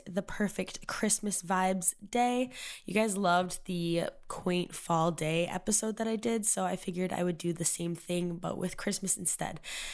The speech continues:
It really is the most magical time of year. This season just always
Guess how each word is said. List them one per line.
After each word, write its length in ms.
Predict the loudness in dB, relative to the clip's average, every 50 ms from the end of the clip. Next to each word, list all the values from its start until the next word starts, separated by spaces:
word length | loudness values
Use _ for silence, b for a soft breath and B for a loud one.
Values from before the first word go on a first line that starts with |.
| B B B B 0
It 240 | 2 2 2 4 4
really 380 | 4 4 4 4 2 2 2 2
is 260 | 2 2 2 0 -2 -4 -6 -10
the 260 | -6 0 2 2 4
most 300 | 4 4 2 2 0 0
magical 420 | 0 0 0 0 -4 -4 -4 -4
time 240 | -2 0 0 0 0
of 140 | 0 0 0
year. 460 | 2 4 4 4 4 2 2 0 -2 -6 -12
This 280 | -8 -2 0 2 2 2
season 680 | 2 2 0 0 0 2 2 2 4 4 4 2 0 0
just 260 | 0 0 0 0 0 0
always 560 | 2 4 4 4 4 4 4 2 0 0 -2